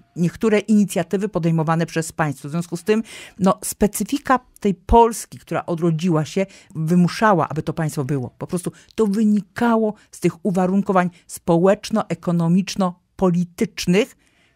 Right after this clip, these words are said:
Nie dało się b-, bez tego państwa jakby stworzyć jednego organizmu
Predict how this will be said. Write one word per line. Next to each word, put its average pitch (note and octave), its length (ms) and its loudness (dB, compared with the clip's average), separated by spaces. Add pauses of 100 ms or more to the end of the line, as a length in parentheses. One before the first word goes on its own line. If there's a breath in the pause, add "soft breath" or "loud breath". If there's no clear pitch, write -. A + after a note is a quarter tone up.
(140)
Nie G3 220 6
dało G#3+ 440 2
się D3+ 160 -4
b-, C3+ 120 -12 (140)
bez D#3+ 140 -6
tego F#3 220 -2
państwa E3+ 640 -4 (500)
jakby E3 380 -6 (140)
stworzyć - 680 -4 (340)
jednego D#3 420 -2
organizmu D3 600 -6